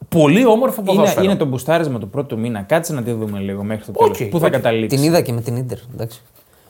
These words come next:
Speaker 3: Πάμε στο ένα έξι της Νάπολη.
Speaker 1: Ένα έξι Νάπολη.
Speaker 3: Όσιμεν ήρθε με φόρα.
Speaker 1: Ο Όσιμεν, ο οποίος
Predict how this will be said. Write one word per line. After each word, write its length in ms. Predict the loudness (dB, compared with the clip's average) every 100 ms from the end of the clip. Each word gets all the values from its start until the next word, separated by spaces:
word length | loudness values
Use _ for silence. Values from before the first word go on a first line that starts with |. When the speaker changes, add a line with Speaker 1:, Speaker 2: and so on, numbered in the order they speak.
| _ _
Speaker 3:
Πάμε 280 | 2 2 0
στο 400 | 2 4 6 6
ένα 160 | 4 2
έξι 500 | 2 0 -4 -4 -6
της 260 | -12 -10 -6
Νάπολη. 520 | -2 0 0 0 0 -4 -14 -20 -20 -20 -2
Speaker 1:
Ένα 240 | 0 4 4
έξι 280 | 4 2
Νάπολη. 600 | 2 2 4 2 2 -2 2
Speaker 3:
Όσιμεν 560 | 2 4 2 2 4
ήρθε 260 | 2 2 0
με 100 | 0
φόρα. 320 | 0 -2 -4 -12 -20 _ _ -20 _
Speaker 1:
Ο 180 | 4 4
Όσιμεν, 360 | 4 2 2
ο 40 | 2
οποίος 640 | 0 0 0 0 -6 -16